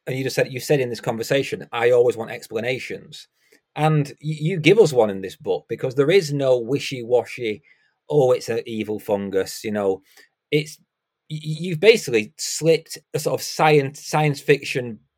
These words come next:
biological body horror into a Gothic novel with real rigorous reasoning for things. But I, I was really happy when you wrote that you want explanations, because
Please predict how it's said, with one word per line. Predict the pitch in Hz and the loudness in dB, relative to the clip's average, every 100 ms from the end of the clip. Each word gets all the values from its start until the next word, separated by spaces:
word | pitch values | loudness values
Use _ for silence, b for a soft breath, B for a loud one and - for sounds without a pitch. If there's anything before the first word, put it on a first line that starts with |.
| - | -2
biological | 135 131 127 120 120 - 113 104 _ | 0 2 2 2 -4 -6 -6 -6 _
body | - 139 151 | 0 2 2
horror | 117 107 95 92 95 _ | 2 -2 -2 -4 -10 _
into | 143 120 110 107 | -8 -6 -6 -4
a | 104 | 0
Gothic | 113 104 110 92 | 0 0 -4 -6
novel | 113 151 98 - _ _ - | -2 -2 -2 -14 _ _ 0
with | 135 127 | 0 4
real | 147 160 135 120 117 | 6 8 6 2 6
rigorous | 147 131 117 110 - - _ _ _ | 8 8 6 6 2 -10 _ _ _
reasoning | 110 139 165 139 110 101 | 0 4 4 2 -2 -6
for | 101 | -10
things. | - 101 71 - - b b b - | -4 -4 -4 -16 -20 b b b 4
But | 160 175 | 4 4
I, | 196 220 208 151 - _ _ _ | 0 2 0 -2 -8 _ _ _
I | 143 196 | 0 6
was | 214 185 | 6 6
really | 190 | 2
happy | 165 175 165 170 | 2 2 -2 -2
when | 135 117 | 0 0
you | 107 107 | 0 -4
wrote | 104 110 101 - | 2 2 2 -2
that | 113 117 | -10 -8
you | 110 | -8
want | 101 107 107 | -4 -6 -6
explanations, | 117 - 113 104 92 - - 151 - | -12 -12 -10 -10 -10 -12 -16 -20 -12
because | 127 - 151 139 - | -12 -4 -2 -2 -6